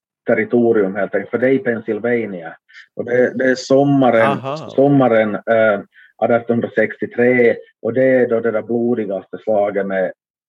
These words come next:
Speaker 1: nära åttatusen döda totalt sett.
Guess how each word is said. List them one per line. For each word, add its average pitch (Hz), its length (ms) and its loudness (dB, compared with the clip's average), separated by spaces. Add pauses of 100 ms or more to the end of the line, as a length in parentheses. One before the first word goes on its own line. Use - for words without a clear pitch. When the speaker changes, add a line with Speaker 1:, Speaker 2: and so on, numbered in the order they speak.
(540)
Speaker 1:
nära 107 680 0
åttatusen 101 840 -4
döda 104 420 -2
totalt 98 560 -4 (340)
sett. 87 140 -6